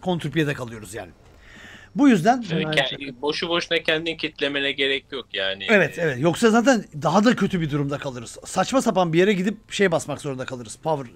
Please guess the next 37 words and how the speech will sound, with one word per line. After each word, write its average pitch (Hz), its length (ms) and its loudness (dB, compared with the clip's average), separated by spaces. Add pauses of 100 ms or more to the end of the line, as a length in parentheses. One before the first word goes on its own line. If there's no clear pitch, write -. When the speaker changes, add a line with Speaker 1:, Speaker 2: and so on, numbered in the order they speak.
(160)
Speaker 1:
generator. 120 320 -14 (480)
O 220 120 2
zaman 262 260 4
abi, 240 240 6 (120)
Speaker 2:
Okey. 185 280 4
Speaker 1:
e, 165 140 2
lift 175 160 6
Speaker 2:
Sus. 170 180 -4 (360)
Speaker 1:
bu, 220 360 2 (200)
sonra 214 340 2
da 233 320 2
lab, 175 260 4 (120)
lab 175 300 4 (200)
buradan 175 300 4
gelecek 160 320 2
olan 180 220 2
power'la. 127 440 -2 (540)
O 254 180 4
power 180 340 4
Speaker 2:
Okey. 185 160 -4
Speaker 1:
aynı 208 240 6
zamanda 175 560 2
bu 196 120 2
lab'ı 196 180 2
yaptıktan 196 480 0
sonra 170 260 -2
elimize 170 380 -2
sekiz 185 400 -6
daha 208 180 2
bırakıyor. 208 400 0
O 208 120 -2
da 226 100 -2
Nexus'u 185 420 -6
da 233 80 2
yapar 233 360 0
veya 151 240 0
işte 135 260 -8